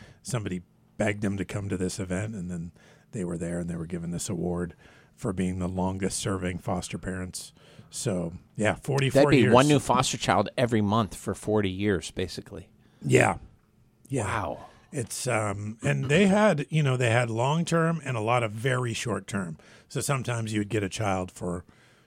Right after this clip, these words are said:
Speaker 1: you know, a few days at a time.
Speaker 2: Mm-hmm.
Speaker 1: So you'd maybe have three, four, five in a month.
Speaker 2: Sure.
Speaker 1: But, uh, they had some that were very long-term, and they specialized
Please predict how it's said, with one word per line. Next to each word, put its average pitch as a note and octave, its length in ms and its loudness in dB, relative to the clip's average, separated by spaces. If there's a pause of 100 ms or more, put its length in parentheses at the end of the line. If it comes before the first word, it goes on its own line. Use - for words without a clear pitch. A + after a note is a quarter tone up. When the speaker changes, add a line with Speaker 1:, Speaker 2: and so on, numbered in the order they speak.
(120)
Speaker 1:
you C#3 100 -2
know, F2+ 120 0
a F#2 60 -2
few B2+ 240 -2
days F#2+ 320 -2
at F#3+ 60 -2
a F3+ 60 -4
time. G2+ 300 -4
Speaker 2:
Mm-hmm. E2+ 100 -8
Speaker 1:
So E2+ 160 0
you'd A#2 160 0
maybe F#2+ 220 0
have F2+ 140 -2
three, G2+ 200 -4
four, F#2 240 -4
five G2 320 0
in F2+ 80 -2
a E2+ 60 -4
month. E2+ 380 -6
Speaker 2:
Sure. F2+ 220 -8 (260)
Speaker 1:
But, G#2 380 -4
uh, F2+ 300 -2
they G2 180 0
had F#2+ 160 -2
some G2 280 -4
that G#2 120 -8
were F#2 100 -4
very F#2+ 240 0
long-term, F#2 580 -4
and G#2+ 100 -6
they G2+ 80 0
specialized A#2 920 0